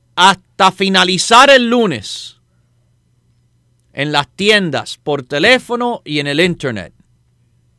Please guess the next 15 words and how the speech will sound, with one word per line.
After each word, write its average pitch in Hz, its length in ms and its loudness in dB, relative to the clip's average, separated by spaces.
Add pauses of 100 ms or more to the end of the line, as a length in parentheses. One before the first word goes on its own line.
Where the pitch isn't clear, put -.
(2250)
Eso 180 420 -2
es 180 280 -6
lo 120 360 -6
importante 120 880 -10
que 123 140 -12
tenía 113 400 -10
que 117 140 -10
decirle 117 640 -12 (100)
ahora 123 440 -6
mismo. 117 500 -14 (2000)
Ahora, 202 480 0 (1160)
yo 110 140 -6
les 123 140 -6
conté, 175 500 -8
yo, 165 300 -6